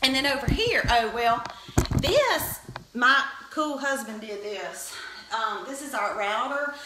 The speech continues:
We wanted the router central to the house where we could all have good, strong service,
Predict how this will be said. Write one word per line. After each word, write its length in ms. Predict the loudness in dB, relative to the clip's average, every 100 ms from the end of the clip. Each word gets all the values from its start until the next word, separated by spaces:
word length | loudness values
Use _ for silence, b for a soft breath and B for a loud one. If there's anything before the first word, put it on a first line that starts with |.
| B B
We 140 | -2 2
wanted 440 | 2 2 0 -2
the 80 | -2
router 520 | 0 2 2 0 -4
central 420 | -6 -6 -6 -6 -8
to 160 | -8
the 60 | -6
house 480 | -4 -2 -2 -4 -8
where 180 | -10
we 100 | -10
could 140 | -10 -4
all 320 | 0 0 -2
have 340 | -4 -4 -4 -6
good, 180 | -6
strong 400 | -6 -4 -4 -4
service, 720 | -6 -6 -6 -6 -8 -10 -12